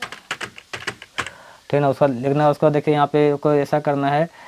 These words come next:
एस एम personal list in the signature action complete on जो लिखा है, इसको यस कर देंगे और यहाँ पे नेक्स्ट कर देंगे,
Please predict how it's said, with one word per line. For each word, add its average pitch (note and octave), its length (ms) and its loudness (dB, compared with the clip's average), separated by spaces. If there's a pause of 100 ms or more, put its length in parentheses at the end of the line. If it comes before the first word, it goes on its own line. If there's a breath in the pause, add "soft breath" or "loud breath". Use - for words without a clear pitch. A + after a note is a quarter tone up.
(280 loud breath)
एस C#3 640 2
एम C#3+ 280 -2
personal C#3+ 400 -2
list D3 220 -2
in C#3+ 140 -2
the C#3 100 -2
signature C#3+ 400 0 (320)
action C#3 420 -4
complete C#3 400 -2
on C#3 220 -2 (480 loud breath)
जो B2 40 0
लिखा B2+ 220 2
है, D3 140 4
इसको C3+ 320 2 (440)
यस C3+ 220 -4
कर D3+ 200 2
देंगे C#3 360 0 (420 loud breath)
और A#2+ 80 0
यहाँ B2+ 200 4
पे D3+ 80 0
नेक्स्ट C3+ 380 0
कर C#3 180 2
देंगे, C3+ 320 -2